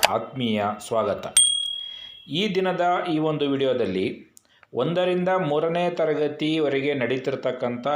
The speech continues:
ವಿದ್ಯಾಪ್ರವೇಶ ಮತ್ತು ಕಲಿಕಾ ಚೇತರಿಕೆ ಕಾರ್ಯಕ್ರಮದ ಮಾಹಿತಿಯನ್ನ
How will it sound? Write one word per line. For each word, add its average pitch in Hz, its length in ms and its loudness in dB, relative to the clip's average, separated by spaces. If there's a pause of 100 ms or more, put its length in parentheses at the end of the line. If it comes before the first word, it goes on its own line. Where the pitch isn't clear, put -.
(120)
ವಿದ್ಯಾಪ್ರವೇಶ 131 880 0 (200)
ಮತ್ತು 123 260 -2
ಕಲಿಕಾ 143 500 -2
ಚೇತರಿಕೆ 131 720 -2
ಕಾರ್ಯಕ್ರಮದ 113 760 0
ಮಾಹಿತಿಯನ್ನ 98 840 0